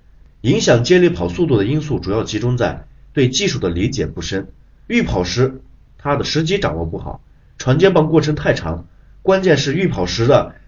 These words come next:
掌握。解决问题就是老师给大家提醒的这个口令的信号，传棒人要通过口令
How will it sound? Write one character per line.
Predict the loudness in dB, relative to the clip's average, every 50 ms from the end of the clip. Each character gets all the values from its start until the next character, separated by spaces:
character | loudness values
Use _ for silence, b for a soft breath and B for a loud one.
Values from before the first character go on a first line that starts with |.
| B B -10 -8
掌 | -6 -4 0 4
握。 | 4 4 4 2 -4 -14 b b b b b b _ -6
解 | 0 2 2 2 4
决 | 6 6 8
问 | 8 6 4
题 | 4 -2 -2 -2 0
就 | 2 0 0
是 | 0 -2 -8 -10 -10 -8
老 | -4 -2 0 0 0
师 | -2 -2 -2
给 | -2 -2
大 | -2 -2
家 | 0 0 -2 -4 -4 -10 _ -20 -20
提 | -16 -12 -10 -10
醒 | -8 -8 -6
的 | -4 -4 -4
这 | -4 -6
个 | -8 -8 -14 _ _ -14
口 | -10 -8 -6 -4 -2
令 | -2 -2 -2
的 | -2
信 | -4 -4 -2 -2
号， | -2 -2 -2 -2 -4 -8 -18 -20 -20 -20 -20 _ -18
传 | -14 -6 -4 -4 0 2
棒 | 4 4 4
人 | 4 4
要 | 4 2 2
通 | 0 -2 -6 -4 0
过 | 0 0 0
口 | -2 -8 -6 -2
令 | 0 0 0 0 -2 -8